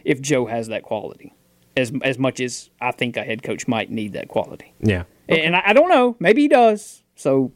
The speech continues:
Speaker 1: before anybody, well, right now I don't know a bunch of folks jumping to Joe's defense. But if anybody wants to defend Joe, I'm not saying that he doesn't have it, but I just think you got two different personality types right there. Um, you got the, you got the strict parent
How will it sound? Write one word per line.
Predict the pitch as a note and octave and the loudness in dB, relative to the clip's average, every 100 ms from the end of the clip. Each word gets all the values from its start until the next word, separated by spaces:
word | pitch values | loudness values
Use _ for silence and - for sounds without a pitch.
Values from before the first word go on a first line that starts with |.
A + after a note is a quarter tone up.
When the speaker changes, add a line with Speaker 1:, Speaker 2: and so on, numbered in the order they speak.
| B2 C3 | -12 -12
Speaker 1:
before | C3 F3 G3 | -4 2 4
anybody, | G3+ F#3+ G3+ D3 _ - _ _ _ _ _ - - | 4 4 4 0 _ -20 _ _ _ _ _ -20 -4
well, | A#2+ A2+ | 0 2
right | D3+ C3 | 2 2
now | C#3 B2 | 0 0
I | A#2+ | -2
don't | B2 | -4
know | B2 | -6
a | B2 | -4
bunch | B2 - | -6 -6
of | |
folks | B2+ - | -8 -4
jumping | C3 A#2+ | -6 -6
to | G#2+ | -6
Joe's | A#2 A#2 | -4 -6
defense. | D#3+ A#2+ A#2+ C#3+ | -6 -6 -6 0
But | F#3+ | 2
if | |
anybody | B3+ A3+ E3+ | 4 2 2
wants | F#3+ | 0
to | C#3+ | -2
defend | A#2+ B2 A#2+ | -10 -10 -8
Joe, | A#2+ A#2 | -4 0
I'm | C3+ G3+ | 2 2
not | F#3 | 4
saying | G3+ F#3 | 4 2
that | D3+ | 0
he | C3 | 2
doesn't | F#3+ D3 | 2 2
have | A#2 A2 G2+ | -4 -12 -14
it, | - | -12
but | B2 A#2 _ _ _ _ | -10 -12 _ _ _ _
I | - | -4
just | G#3+ A#3 | -2 0
think | A#3 F3+ | 0 0
you | D#3 | 0
got | B2 - | -2 0
two | A3 | 4
different | A3 F#3+ E3+ | 4 4 2
personality | F#3 D#3 D3+ C#3 A#2+ A#2 | -2 0 0 0 -2 -6
types | B2+ A#2 A2+ | -6 -6 -6
right | A#2+ G#2+ | -8 -6
there. | A2+ G2+ F#2 - | -6 -8 -10 -8
Um, | A2+ A2 G#2+ - - | -4 -4 -4 -8 -2
you | B2 B2+ | 2 2
got | C#3+ - | 0 -4
the, | B2 B2+ | -12 -8
you | C3 | -4
got | C#3 - | -4 -6
the | - | -12
strict | - F#3 F#3 - | -2 0 0 -2
parent | - F#3 F#3 - | 0 0 0 -4